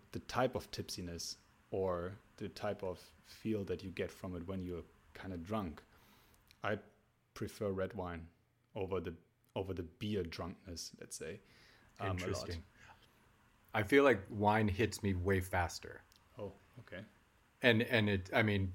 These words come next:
Speaker 2: with lower quantities, obviously, the alcohol percentage is, what, like, fourteen percent to five percent,
Speaker 1: Yeah,
Speaker 2: typically,
Speaker 1: roughly.
Speaker 2: something around
Speaker 1: Yeah.
Speaker 2: there. Um, so <laughs> may-, maybe it's a bit of I'm a,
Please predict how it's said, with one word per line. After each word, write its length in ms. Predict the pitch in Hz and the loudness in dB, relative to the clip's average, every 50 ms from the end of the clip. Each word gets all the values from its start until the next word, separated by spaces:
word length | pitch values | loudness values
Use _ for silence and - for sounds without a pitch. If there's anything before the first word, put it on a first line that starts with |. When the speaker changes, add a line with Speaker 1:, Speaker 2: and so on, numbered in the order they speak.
| - - | -6 0
Speaker 2:
with 220 | 127 113 101 98 117 | 2 4 4 4 6
lower 240 | 113 113 104 101 98 | 6 6 6 6 4
quantities, 500 | - 117 107 104 98 - 98 95 92 117 | 4 2 2 2 2 2 0 2 4 4
obviously, 420 | 107 95 98 95 90 - 98 95 | 4 4 4 2 0 0 -2 0
the 80 | 95 104 | 4 4
alcohol 320 | 104 110 110 - 101 92 | 4 4 4 2 2 2
percentage 580 | - 101 92 - - 101 90 - 101 92 87 95 | 2 0 -2 0 0 0 0 0 -2 -4 0 0
is, 400 | 98 90 90 - - - - - _ | 0 0 0 -2 -4 -6 -8 -10 _
what, 240 | - 101 90 92 98 | 0 0 0 2 0
like, 220 | 92 87 90 - - - - - | -2 -2 -2 -4 -10 -18 -10 0
fourteen 400 | - 107 95 98 - 107 101 95 | 2 2 2 2 2 0 0 2
percent 420 | 98 98 98 - 113 113 113 120 117 - - | 2 0 0 4 4 4 4 2 0 -4 -4
to 100 | - 107 | -2 -2
five 320 | 92 - 110 104 107 104 - | 0 4 4 4 4 4 2
percent, 420 | - 117 110 - 123 123 120 120 - - | -2 -2 0 2 2 2 2 0 -2 -2
Speaker 1:
Yeah, 120 | 101 92 | 0 2
Speaker 2:
typically, 340 | 98 110 117 113 - 127 123 | 2 2 2 2 2 2 2
Speaker 1:
roughly. 100 | - - | 2 4
Speaker 2:
something 380 | - 120 117 95 98 110 107 104 | 4 4 4 4 4 2 2 2
around 320 | 98 98 101 104 107 107 | 4 4 4 4 4 2
Speaker 1:
Yeah. 160 | 107 113 123 120 - - - - - - - - - - - - | 2 0 -2 -4 -6 -12 -18 -18 -16 -16 -16 -16 -16 -16 -8 0
Speaker 2:
there. 80 | 123 110 | 4 6
Um, 600 | 107 107 101 101 98 95 95 92 92 90 90 90 - - _ _ - | 8 8 8 8 8 6 6 4 4 4 2 0 -2 -10 _ _ -4
so 180 | - - 117 107 | 4 6 6 8
<laughs> 80 | 107 | 8
may-, 140 | 107 139 135 98 - | 6 6 6 4 2
maybe 380 | 165 131 127 135 139 131 120 | 4 8 8 10 10 10 8
it's 160 | 113 - - | 6 6 4
a 60 | 113 98 | 4 6
bit 200 | 98 110 104 104 | 8 8 8 8
of 140 | 98 92 | 8 8
I'm 220 | 101 98 98 92 95 | 6 6 6 6 4
a, 420 | 90 90 87 85 85 85 82 - | 4 4 4 4 2 0 -2 -6